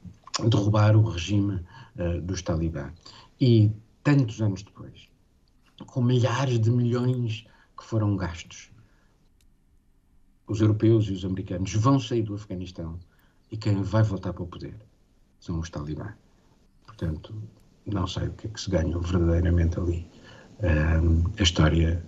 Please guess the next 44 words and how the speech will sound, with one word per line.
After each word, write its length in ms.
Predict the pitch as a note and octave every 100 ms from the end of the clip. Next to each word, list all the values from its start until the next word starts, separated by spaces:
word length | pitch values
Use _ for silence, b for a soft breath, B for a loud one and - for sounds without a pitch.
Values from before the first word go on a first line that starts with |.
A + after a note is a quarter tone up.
| - -
ah, 240 | - - -
volta 640 | F2 F2 D#2+ - - -
a 160 | D#2+ E2
repetir. 380 | - - D#2 D#2
Só 300 | - F#2 G#2+
quando 240 | A2 F#2+
tu 180 | - F2+
olhas 300 | F2+ E2 E2
para 220 | F2 D#2+
a 40 |
situação 500 | D#2 - - E2+ D#2+
em 60 | D#2+
Israel 640 | E2 - E2 E2 F2 G#2+ G#2+ B B B B
e 160 | - E2+
estas, 520 | D2+ - E2 E2 -
eh, 200 | E2+ E2 E2
primeiras 380 | E2+ F2 E2 D#2+
três 220 | F2+ E2+
histórias 500 | - - F#2+ F2+ E2
que 100 | -
estão 220 | D#2 D2+
aqui, 460 | D2+ - F2+ G2+ D#2+
eh, 260 | D2+ D#2+ E2+ B B -
que 140 | - E2+
eu, 520 | D2+ D#2+ D#2 D2+ -
que 100 | -
eu 80 | G#2 A2
descrevo, 720 | - - E2 F#2 F#2+ E2 D#2 D#2 B B -
eh, 240 | E2 D#2 D#2
que 380 | - E2 E2 E2
é 100 | E2+
o 120 | D#2 D#2+
Acordo 240 | E2+ E2+
de 80 | -
Paz 280 | E2+ F2 E2+
de 60 |
noventa 280 | E2+ D#2+ E2
e 20 |
três, 320 | E2 F2 E2+
que 100 | E2+
foi 160 | - D#2
um 100 | D#2
momento 480 | D#2 D#2+ D#2 D#2+ D2
muito 1040 | D2+ D#2 D2+ E2 E2 E2+ F2+ E2+ E2+ -